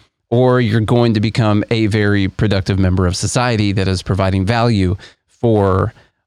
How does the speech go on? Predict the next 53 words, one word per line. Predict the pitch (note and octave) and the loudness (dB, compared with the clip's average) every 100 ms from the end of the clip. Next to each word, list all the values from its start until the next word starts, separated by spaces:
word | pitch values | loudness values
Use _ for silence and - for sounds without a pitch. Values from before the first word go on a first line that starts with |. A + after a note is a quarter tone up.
| - | -6
all | - A2 A#2 A#2 | 0 2 4 2
of | G#2 | 0
the | A2 | 0
other | G#2 G#2 | 0 0
people | B2 B2 A2 G#2+ | 0 0 0 2
in | G#2 | 2
the | G2+ | 0
society, | A2 G#2+ D#3 D3 A#2 | 0 -2 0 0 -2
so | F#2+ | -2
you | A2+ A#2+ | -2 0
can | A#2+ | 0
receive | A2+ A2+ G#2+ | 0 0 0
value | G#2+ G2+ | 0 0
back | G2 F#2 | 0 0
from | G2+ | 0
them, | A2+ A2+ | 0 2
and | |
then | G#2 G2 | 2 0
you | G#2 | 0
can | A2 G2+ | 0 0
actually | G#2 G2+ G2 F#2+ | 0 -2 -2 0
earn | A#2 A2+ | 0 2
the | A2 | 0
things | A2 G2 G2 | 0 -2 -2
that | G2 | -4
you're | G#2 | -4
receiving. | A#2 D#3 C#3+ G#2 - - _ _ _ _ _ _ _ _ _ _ _ _ _ _ _ | -2 -2 0 -2 -4 -16 _ _ _ _ _ _ _ _ _ _ _ _ _ _ _
So | - D#3+ | -4 0
what's | D#3 - | 0 0
gonna | D#3 | 2
end | C3+ | 2
up | B2 | 2
happening | D3 D3+ B2+ A#2 A2 | 0 0 0 2 2
is | G2+ F#2+ - - - | 0 -2 -6 -12 -6
it's | A2+ | -6
gonna | - A#2 | -2 -2
push | F#2+ A2 | 0 -2
the | - F#2+ | 0 0
labor | A2+ A2+ G#2 | 0 0 0
prices | A#2 G2+ F#2+ F#2+ | 0 -2 -2 -2
up. | G2 - - _ _ | -2 -6 -12 _ _
Well, | - | -4
people | A2+ B2+ G2+ | -2 0 0
like | G#2 G#2 | 0 -2
that | A2 C3 F#2+ | -2 -4 -4
because | E2 F#2+ G#2 | -4 -4 -2
obviously | F#2+ G2 G2 - | -2 -2 -2 -4
people | F2+ G2 F#2+ F#2 | -4 -4 -4 -4
just | G2+ - | -4 -2
don't | G2 | -2
get | F#2 F2 | -2 -4
paid | - C#3 C#3+ | 0 0 0
enough. | G#2 E2+ - - | 0 0 -4 -14